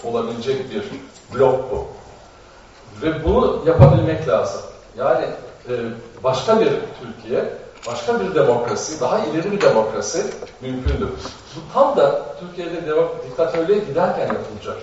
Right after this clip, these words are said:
bir şey. Türkiye'de diktatörlüğe giderken halka yeni bir Türkiye'nin, e, sınırlarını çizebilmek lazım. Bu bence, e, çok önemli. Nasıl bir Türkiye? Barışçı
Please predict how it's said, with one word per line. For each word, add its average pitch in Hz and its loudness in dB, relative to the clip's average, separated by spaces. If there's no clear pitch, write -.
bir - -20
şey. 135 -18
Türkiye'de 165 -10
diktatörlüğe 160 -2
giderken - 0
halka - 2
yeni 175 -2
bir 226 -6
Türkiye'nin, 143 -4
e, 117 -4
sınırlarını 156 2
çizebilmek 117 -2
lazım. - -4
Bu - 6
bence, 175 4
e, 202 0
çok 180 -6
önemli. 233 2
Nasıl - 2
bir - -8
Türkiye? 131 -4
Barışçı 131 -2